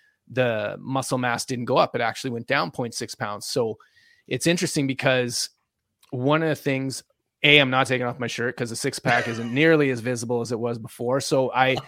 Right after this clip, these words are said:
Speaker 2: <laughs>
Speaker 1: that's one of the reasons why I kept, okay, this is going perfect, because you talked about the whole perception, like, what did you expect?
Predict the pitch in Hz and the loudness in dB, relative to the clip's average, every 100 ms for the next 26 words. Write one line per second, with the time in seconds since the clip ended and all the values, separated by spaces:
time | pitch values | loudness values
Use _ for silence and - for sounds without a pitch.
0 | - - 139 160 170 185 214 208 180 170 | -8 -4 4 6 6 6 6 6 4 2
1 | 190 190 139 160 160 143 147 - 160 156 | 0 -2 0 2 2 2 0 0 0 -2
2 | - - - _ _ _ _ 135 127 143 | -4 -12 -12 _ _ _ _ -6 -2 0
3 | 135 120 120 - 120 131 120 - 123 123 | 0 -2 -4 -6 -6 -4 -4 -2 -4 -4
4 | - 120 123 127 - 143 147 - 190 135 | -8 -6 -6 -6 -4 -2 -2 0 -2 2
5 | 131 123 - 117 135 127 - 120 - 139 | 2 2 -4 -4 -4 -4 -6 -6 -2 -2
6 | - 139 123 117 123 - 131 127 120 104 | -2 -6 -6 -6 -6 -6 -8 -6 -8 -8
7 | - - - 123 - _ | -12 -10 -4 -4 -6 _